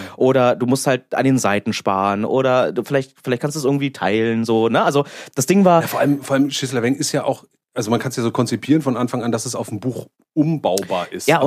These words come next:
Speaker 1: und das
Speaker 2: hast du, also macht man in der Regel nicht.
Speaker 1: Nee, für einen Webcomic eigentlich ja nicht, ne?
Speaker 2: Nee.
Speaker 1: Aber ich bin ja auch noch so jemand, der das alles irgendwie so in A vier Größe irgendwie, ne? Oder A drei, also so in
Speaker 2: Ja.
Speaker 1: dean Größe anlegt.
Speaker 2: Ja, aber die Bücher
Speaker 1: Aber
Speaker 2: sind nicht A vier.
Speaker 1: äh, genau, weil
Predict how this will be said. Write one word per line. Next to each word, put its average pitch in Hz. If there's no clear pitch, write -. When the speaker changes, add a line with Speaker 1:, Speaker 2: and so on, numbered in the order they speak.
Speaker 1:
und 135
das 123
Speaker 2:
hast -
du, 131
also 107
macht 110
man 143
in 101
der 92
Regel 85
nicht. 82
Speaker 1:
Nee, 135
für 127
einen 117
Webcomic 135
eigentlich 123
ja 110
nicht, 160
ne? 139
Speaker 2:
Nee. 208
Speaker 1:
Aber 127
ich -
bin 151
ja 151
auch 147
noch 175
so 151
jemand, 143
der 127
das 123
alles 127
irgendwie 131
so 123
in 120
A 110
vier 156
Größe 113
irgendwie, 110
ne? 123
Oder 113
A 107
drei, 107
also -
so 113
in 127
Speaker 2:
Ja. 120
Speaker 1:
dean 170
Größe 104
anlegt. 107
Speaker 2:
Ja, -
aber 131
die 135
Bücher 139
Speaker 1:
Aber 156
Speaker 2:
sind 254
nicht 160
A 107
vier. 92
Speaker 1:
äh, 214
genau, 220
weil 147